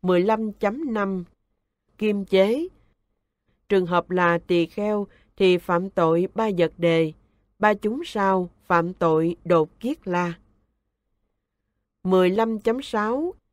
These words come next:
Khai duyên. Những trường hợp không phạm, nếu tự mình hay bảo người trải ngọa cụ của chúng tăng, để nằm hay ngồi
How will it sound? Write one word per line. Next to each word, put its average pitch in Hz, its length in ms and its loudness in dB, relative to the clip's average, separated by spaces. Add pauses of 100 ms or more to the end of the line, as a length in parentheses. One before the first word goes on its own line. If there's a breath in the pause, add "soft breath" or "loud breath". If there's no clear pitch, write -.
(440)
Khai 190 260 0
duyên. 175 380 0 (920)
Những 185 340 0
trường 185 240 0
hợp 170 280 -4
không 196 260 -4
phạm, 160 460 -4 (640)
nếu 262 280 2
tự 185 180 2
mình 175 320 0 (260)
hay 247 160 2
bảo 196 220 -2
người 175 420 2 (120)
trải 175 240 -4
ngọa 185 320 0 (100)
cụ 165 340 2
của 190 120 0
chúng 233 260 -2
tăng, 196 260 -4 (420)
để 185 180 0
nằm 180 440 0
hay 190 240 -2
ngồi 165 440 0